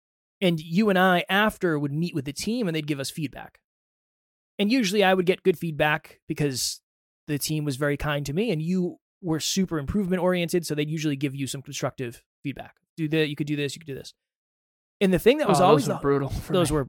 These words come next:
Speaker 1: yeah, well, I know, those were always pretty easy for me. I'm grateful for them, but, but it, in, in a different way.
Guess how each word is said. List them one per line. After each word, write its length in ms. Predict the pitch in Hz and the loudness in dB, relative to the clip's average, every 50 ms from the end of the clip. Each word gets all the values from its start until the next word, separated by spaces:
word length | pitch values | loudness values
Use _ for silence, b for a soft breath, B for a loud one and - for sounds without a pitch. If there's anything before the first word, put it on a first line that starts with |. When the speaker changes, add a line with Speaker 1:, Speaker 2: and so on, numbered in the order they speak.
| - _ | -8 _
Speaker 1:
yeah, 200 | - 151 143 127 | -6 -6 -6 -2
well, 160 | 156 151 147 | -2 0 2
I 120 | 139 156 160 | 4 4 4
know, 160 | 156 139 127 | 2 0 0
those 200 | 131 160 156 143 | 0 0 0 2
were 80 | 151 147 | 2 2
always 220 | 143 143 135 - - _ _ _ | 2 0 -2 -4 -8 _ _ _
pretty 240 | - 170 156 147 156 | -2 -2 0 0 -2
easy 180 | 151 139 139 | -4 -4 -4
for 140 | 131 - 147 | -6 -4 0
me. 140 | 170 208 190 | 2 4 4
I'm 120 | 151 139 | 4 6
grateful 360 | 139 202 247 254 - - 170 139 | 8 8 8 8 6 0 -4 -4
for 160 | - 156 147 | -4 -4 -4
them, 220 | 135 135 156 175 | -2 -2 -2 -2
but, 200 | 156 147 135 - - _ _ _ _ _ _ _ _ _ _ _ _ _ _ _ - | 0 0 -2 -2 -6 _ _ _ _ _ _ _ _ _ _ _ _ _ _ _ 0
but 140 | 190 - | 2 2
it, 80 | 214 - - | 2 2 2
in, 140 | 220 226 233 | 0 0 2
in 180 | 220 220 233 233 | 4 4 4 4
a 40 | |
different 360 | 196 190 277 277 - 185 - 135 | 6 6 4 4 4 0 -4 -6
way. 240 | 127 113 - - | -8 -12 -14 -20